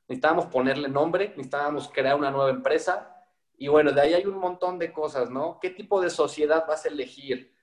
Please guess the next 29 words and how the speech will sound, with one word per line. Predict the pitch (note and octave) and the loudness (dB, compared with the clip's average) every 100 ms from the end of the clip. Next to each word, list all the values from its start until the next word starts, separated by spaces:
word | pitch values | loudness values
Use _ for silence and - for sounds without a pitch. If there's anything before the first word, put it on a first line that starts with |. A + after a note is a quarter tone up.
| - | -8
¿Una | D3+ E3+ | -4 0
S | E3+ E3+ | 0 6
A | D#3+ | 4
D | E3 | 4
C | - C#3 | 0 0
B, | C3 D3+ E3 E3 | 2 2 2 -2
una | - D#3+ D3 | -4 -4 -6
sapi | C#3 - C#3+ D3+ - D#3+ D#3 | -6 -4 -2 -4 -6 -6 -4
o | C3+ | -6
qué? | - C#3+ | -2 -4
Bueno, | C3 A2+ G#2+ | -4 -12 -10
ya | A2+ A#2 | 2 2
elegimos | A2 A2 C3+ C#3+ C3+ | 4 0 -4 -4 -2
la | A2+ | -2
sapi. | A#2+ A2+ A2 - _ _ - | -2 -2 -6 -12 _ _ -6
¿Necesitas | C3 C3+ D#3 E3+ D#3+ | -2 -2 2 4 6
lana? | D#3+ D#3+ C#3+ | 4 4 2
¿De | B2+ | 2
dónde | D#3+ E3 | 0 -2
vas | D#3 | -4
a | |
sacar | - C#3+ | -8 -6
lana? | C#3+ C#3+ C#3 | -4 -4 -4
Pues | A#2 A2 | -6 -4
vamos | C3 D3+ | -6 -6
a | |
buscar | A#2+ A#2 C3 | -10 -8 -10
inversionistas. | D3+ B2 A2+ A2 C3 D#3 - B2 - _ _ - | -6 -8 -8 -10 -8 -6 -6 -6 -8 _ _ -4
Entonces, | C3 B2+ D3 | -2 2 0